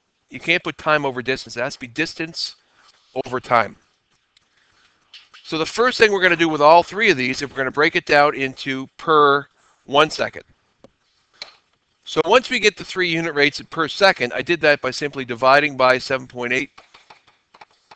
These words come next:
dividing both terms by seven, and dividing both terms by six point five. And once we get that, we know one second. But remember, our goal is to get per hour. And we said there's two ways you can do it. You can multiply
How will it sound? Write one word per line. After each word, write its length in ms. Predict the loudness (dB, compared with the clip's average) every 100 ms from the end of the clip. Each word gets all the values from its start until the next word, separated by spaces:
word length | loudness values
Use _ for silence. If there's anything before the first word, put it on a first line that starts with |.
| _ _ -20 _ -16
dividing 420 | -4 0 0 0
both 180 | -6 -4
terms 260 | -6 -6
by 120 | -6
seven, 480 | -8 -2 0 -2 -10 _ _ _ _ _ -20
and 100 | -12
dividing 360 | -4 2 2 2
both 180 | -4 -4
terms 220 | -8 -6
by 80 | -8
six 260 | -8 -12
point 260 | -10 -10 -8
five. 420 | -8 -8 -10 -20 _ _ _ _ _ _ _ _ _ _ _ _ _ _ _ _ _ _ _ _
And 120 | -4
once 200 | 0 0
we 80 | -2
get 260 | 2 2 6
that, 260 | 6 6
we 120 | 0 -2
know 120 | -2
one 300 | 2 0 2
second. 320 | 0 0 -2
But 80 | -8
remember, 360 | 0 0 2
our 80 | 0
goal 280 | 2 0 0
is 80 | -4
to 80 | -2
get 180 | -2
per 220 | 0 -2 4
hour. 420 | 4 4 0 -10 _ _ _ _ _ _ _ _ -8
And 140 | -4
we 80 | -4
said 200 | -2 -2
there's 160 | -2 -6
two 180 | -6
ways 260 | 2 2 2
you 80 | -4
can 140 | -4
do 160 | -6 -8
it. 100 | -10
You 100 | -8
can 140 | -4
multiply 800 | -2 -4 -6 2 6 6 4